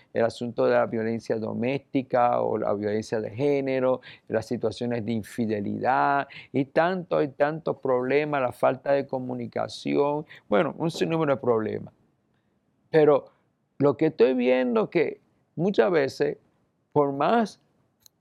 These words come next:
cursillo prematrimonial que se le dé, por más consejería prematrimonial, por más ilusionados que se vean el día de la boda, por más oraciones, ceremonias,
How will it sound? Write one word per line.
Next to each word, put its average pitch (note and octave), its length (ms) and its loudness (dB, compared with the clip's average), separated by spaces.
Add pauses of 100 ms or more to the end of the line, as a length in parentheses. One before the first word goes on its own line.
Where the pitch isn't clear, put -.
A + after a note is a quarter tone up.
(140)
cursillo F3 640 2
prematrimonial C#3 800 -2
que C3 100 -4
se B2 160 -4
le G#2+ 180 0
dé, G2+ 200 -6 (880)
por D#3+ 240 6
más F3+ 340 0
consejería D#3 920 0
prematrimonial, A#2 1000 -4 (500)
por F3 220 8
más F#3 500 0
ilusionados E3+ 1300 4
que C#3 140 0
se C#3+ 180 0
vean D3+ 280 0
el D3 120 -2
día C#3+ 160 4
de C#3 80 4
la A#2 140 4
boda, B2 460 0 (380)
por E3+ 220 6
más E3 280 2
oraciones, E3+ 1080 2
ceremonias, C#3+ 920 2